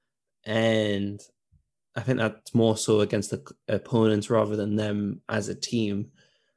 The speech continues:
But they do sit back,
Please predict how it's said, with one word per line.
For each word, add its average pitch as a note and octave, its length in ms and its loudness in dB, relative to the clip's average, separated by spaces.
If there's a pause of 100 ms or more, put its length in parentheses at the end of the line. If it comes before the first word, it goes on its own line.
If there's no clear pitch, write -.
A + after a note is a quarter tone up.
(480)
But A#2+ 300 8 (340)
they B2 160 10
do A#2+ 240 8
sit - 300 2
back, G2+ 360 0